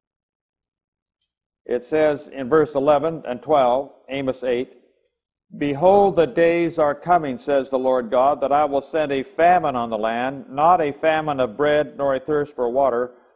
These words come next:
but of hearing the words of the Lord. They shall wander from sea to sea, and from north to east. They shall run to and fro, seeking the word of the Lord, but shall not find it."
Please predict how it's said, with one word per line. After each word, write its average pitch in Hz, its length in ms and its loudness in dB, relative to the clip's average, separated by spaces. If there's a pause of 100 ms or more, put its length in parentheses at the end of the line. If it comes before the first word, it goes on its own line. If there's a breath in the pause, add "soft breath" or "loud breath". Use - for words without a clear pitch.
(140 soft breath)
but 139 160 4
of 131 80 -4
hearing 160 360 -2
the 147 60 -2
words 143 300 -2
of 120 80 -8
the 131 80 -6
Lord. 131 480 -2
They 139 160 -2
shall 123 300 -4
wander 165 400 0
from 139 260 -4
sea 165 460 -2 (100)
to 165 160 -2
sea, 131 640 -8 (1800)
and 139 300 -2
from 143 320 -2
north 185 460 4
to 165 220 -2
east. 160 520 -4 (760)
They 151 200 0
shall 151 220 2
run 170 440 2
to 208 260 4
and 190 140 -2
fro, 185 360 4
seeking 180 420 -4
the 156 80 0
word 170 220 4
of 170 80 0
the 170 80 4
Lord, 156 500 2 (300 soft breath)
but 151 200 2
shall 170 340 4
not 170 300 0
find 180 380 0
it." 101 200 -4